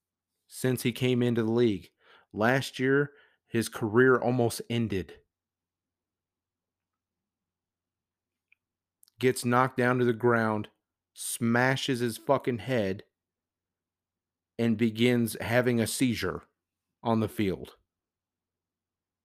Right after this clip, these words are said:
Hands fucking tight, locked up to his body like he just got fucking hit with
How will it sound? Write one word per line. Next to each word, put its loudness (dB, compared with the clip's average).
Hands -2
fucking -4
tight, -2
locked 0
up 2
to 0
his -4
body 0
like -8
he -6
just -6
got 0
fucking -2
hit -2
with -6